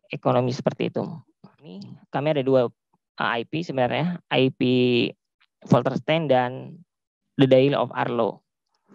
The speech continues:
Untuk karakter sebenarnya sama, hanya saja perbedaan di segi cerita. Untuk The Dial of Arlo tuh kami fokuskan untuk mengenalkan terlebih dahulu karakter-karakternya. Dan di Folterstein nanti, di buku komik, insya Allah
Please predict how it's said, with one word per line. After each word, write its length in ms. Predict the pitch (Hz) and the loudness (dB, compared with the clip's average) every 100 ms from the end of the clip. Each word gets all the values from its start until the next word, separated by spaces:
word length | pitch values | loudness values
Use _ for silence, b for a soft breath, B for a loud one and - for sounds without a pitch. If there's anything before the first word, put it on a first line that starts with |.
| B - | B -2
Untuk 240 | 135 139 | 0 2
karakter 400 | 143 139 - 165 | 2 0 -2 -4
sebenarnya 400 | - 139 143 143 | -4 -2 -2 -4
sama, 320 | - 123 127 - | -6 -6 -6 -6
hanya 240 | 156 147 139 | -4 -4 -2
saja 320 | 120 127 147 | 0 2 2
perbedaan 400 | 147 127 127 139 | 2 0 0 -2
di 80 | 135 | -4
segi 320 | 131 120 131 | -6 -4 -2
cerita. 560 | 131 117 - 117 110 - _ _ b b b _ - | 0 0 0 -2 -4 -12 _ _ b b b _ -4
Untuk 320 | 139 143 139 - | 0 0 0 -2
The 160 | 143 | 2
Dial 320 | 143 139 120 | 4 4 2
of 160 | 117 - | 0 0
Arlo 240 | 127 143 160 | 0 0 0
tuh 80 | 170 | -2
kami 240 | 147 175 | -2 -2
fokuskan 480 | 165 143 143 - 170 | -4 -4 -4 -4 -6
untuk 160 | 165 147 | -4 -6
mengenalkan 880 | 135 139 135 120 160 180 156 127 131 | -6 -2 -2 0 0 -2 -4 -10 -10
terlebih 400 | 123 127 135 127 | -4 -2 0 2
dahulu 160 | 131 | 4
karakter-karakternya. 1120 | 170 139 127 143 139 131 139 - 139 135 139 - _ b b - | 4 2 0 -2 -2 -2 -4 -6 -6 -6 -8 -12 _ b b -2
Dan 160 | 139 139 | 0 2
di 160 | 135 | 0
Folterstein 560 | 131 127 135 160 139 131 | 0 -2 -4 -2 -2 -2
nanti, 320 | 127 123 165 | -2 -2 0
di 80 | 147 | 2
buku 240 | 127 113 | 0 0
komik, 320 | 117 120 156 - _ | 0 0 -2 -6 _
insya 320 | 139 139 101 | -12 -4 -2
Allah 400 | 120 147 139 - | 0 2 0 -2